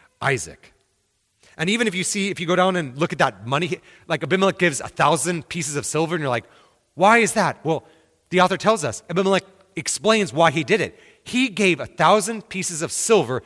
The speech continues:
to Sarah to vindicate Sarah, to, to explain culturally and socially, "I never touched her."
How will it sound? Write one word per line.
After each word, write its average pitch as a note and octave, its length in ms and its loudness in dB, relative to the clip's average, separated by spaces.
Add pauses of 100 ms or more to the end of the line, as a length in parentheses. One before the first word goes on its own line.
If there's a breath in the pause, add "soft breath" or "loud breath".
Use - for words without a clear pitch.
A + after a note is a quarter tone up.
(100)
to F3 100 -6
Sarah D3 380 0
to - 180 -2
vindicate D#3+ 720 -2
Sarah, F2 380 -8 (840)
to, G#3+ 100 -12
to A3 200 -4
explain G3 380 2
culturally E3 560 0
and C#3+ 80 -6
socially, C#3+ 460 0 (400 soft breath)
"I D3 80 2
never E3 180 0
touched - 300 -2
her." D#2 180 -16